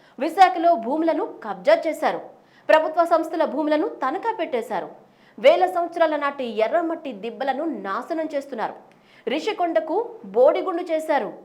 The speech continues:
అని జనసేన అధ్యక్షుడు పవన్ కళ్యాణ్ ఆగ్రహించారు. వారాహి మూడో విడత యాత్రను ఆయన గురువారం విశాఖలో ప్రారంభించారు. రాత్రి ఏడు గంటలకు వారాహి వాహనంపై నుంచి ప్రజల్ని ఉద్దేశించి పవన్ మాట్లాడారు.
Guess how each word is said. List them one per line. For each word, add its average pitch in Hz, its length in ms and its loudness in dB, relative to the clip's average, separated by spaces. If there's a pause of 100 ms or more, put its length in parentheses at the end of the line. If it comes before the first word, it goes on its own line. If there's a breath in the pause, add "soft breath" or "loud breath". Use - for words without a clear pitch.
(140)
అని 254 320 2 (260 loud breath)
జనసేన 330 400 2
అధ్యక్షుడు 285 400 -4
పవన్ 220 460 -2
కళ్యాణ్ 254 320 -6 (140)
ఆగ్రహించారు. 220 720 -2 (720 soft breath)
వారాహి 311 520 10
మూడో 277 320 4
విడత 269 300 2
యాత్రను 226 680 0 (180)
ఆయన 233 520 0
గురువారం 254 460 0
విశాఖలో 214 500 -6
ప్రారంభించారు. 190 680 -4 (540 soft breath)
రాత్రి 285 460 6
ఏడు 320 200 4
గంటలకు 330 500 -2
వారాహి 311 580 2
వాహనంపై 277 540 -2
నుంచి 302 360 -6
ప్రజల్ని 254 460 -4
ఉద్దేశించి 247 600 -6
పవన్ 359 460 -2
మాట్లాడారు. 277 500 -2